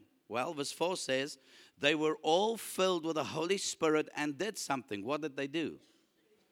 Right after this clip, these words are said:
They began to speak with other tongues as the Spirit, as the Spirit gave them utterance. How do we know they received the Holy Spirit?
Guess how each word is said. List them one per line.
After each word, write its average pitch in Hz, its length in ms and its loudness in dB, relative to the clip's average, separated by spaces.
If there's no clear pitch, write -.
They 160 220 6
began 170 960 2
to 165 160 0
speak 190 840 2
with 165 420 0
other 180 260 4
tongues 180 800 2
as 170 320 4
the 160 180 -2
Spirit, 190 920 0
as 165 300 0
the 156 160 -4
Spirit 180 760 0
gave 156 300 0
them 156 200 0
utterance. 143 680 -2
How 175 260 4
do 233 100 0
we 262 140 0
know 185 360 0
they 180 160 0
received 180 440 -2
the 175 100 2
Holy 180 220 -2
Spirit? 202 420 0